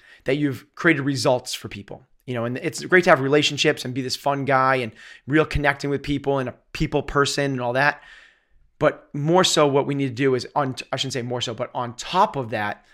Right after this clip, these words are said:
once you are all, once you get people to buy in and trust you, you gotta have some ability to deliver, and that is results.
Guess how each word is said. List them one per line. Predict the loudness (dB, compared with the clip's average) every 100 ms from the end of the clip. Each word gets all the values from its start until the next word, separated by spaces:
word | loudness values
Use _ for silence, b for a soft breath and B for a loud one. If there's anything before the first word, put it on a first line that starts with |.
| b
once | -2 -2 0 -2
you | 0
are | 0 0
all, | 2 2 2
once | -2
you | -2
get | 0
people | 0 -2
to |
buy | 0 0 0
in | -4
and | -4
trust | -2 -2 -2 -6
you, | -8 -8 B B B
you | -2
gotta | 2 2
have | 2 0
some | -2 -6 -8
ability | -4 2 4 2 0
to | -6 -8
deliver, | -10 -10 -2 2 0 -2 -14 -16
and | -4
that | 0 2
is | 0 -4
results. | -6 -4 -4 -4 -10